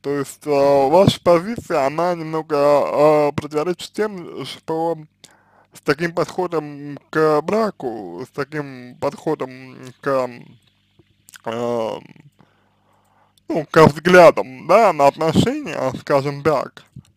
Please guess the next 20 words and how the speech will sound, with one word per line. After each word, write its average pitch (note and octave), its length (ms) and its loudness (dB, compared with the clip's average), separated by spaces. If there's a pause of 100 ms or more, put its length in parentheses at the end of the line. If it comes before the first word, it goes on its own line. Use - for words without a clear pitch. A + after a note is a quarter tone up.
(760)
вам, F#3+ 580 6
э, E3 280 4
нужно E3+ 1160 2
бы, C#3+ 320 -6
э, E2 1400 -6
наверное, D#3+ 760 0
как-то D3+ 840 0 (100)
пересмотреть, D#3+ 920 -6
а, C#3+ 520 4
на D3 120 -2
мой D#3 220 -4
взгляд, D3+ 500 -2
ам, D3+ 680 0 (1600)
свое E3+ 340 6
отношение D#3+ 800 0
к D#3+ 360 0 (100)
интимным E3 520 -6
отношениям. D#3 680 -4 (1120)
Извините C3+ 640 -14
за, A#2+ 280 -6